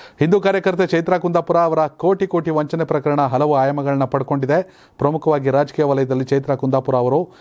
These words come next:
ಬಿ ಜೆ ಪಿ ಟಿಕೆಟ್‌ಗಾಗಿ ಲಾಬಿ ನಡೆಸಿದ ವಿಚಾರ ಕೂಡ ಚರ್ಚೆ ಆಗ್ತಿದೆ. ಚೈತ್ರಾ ಕುಂದಾಪುರ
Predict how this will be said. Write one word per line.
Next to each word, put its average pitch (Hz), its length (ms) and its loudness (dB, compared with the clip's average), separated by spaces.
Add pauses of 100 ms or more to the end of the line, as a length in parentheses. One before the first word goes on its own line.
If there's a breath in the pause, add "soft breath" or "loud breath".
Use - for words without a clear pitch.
(200 loud breath)
ಬಿ 160 120 2
ಜೆ 196 140 2
ಪಿ 190 120 -2
ಟಿಕೆಟ್‌ಗಾಗಿ 160 560 0
ಲಾಬಿ 143 320 0
ನಡೆಸಿದ 165 340 -2
ವಿಚಾರ 135 340 0
ಕೂಡ 131 180 -2
ಚರ್ಚೆ 170 320 0
ಆಗ್ತಿದೆ. 117 580 -2 (420 loud breath)
ಚೈತ್ರಾ 170 300 2
ಕುಂದಾಪುರ 175 440 0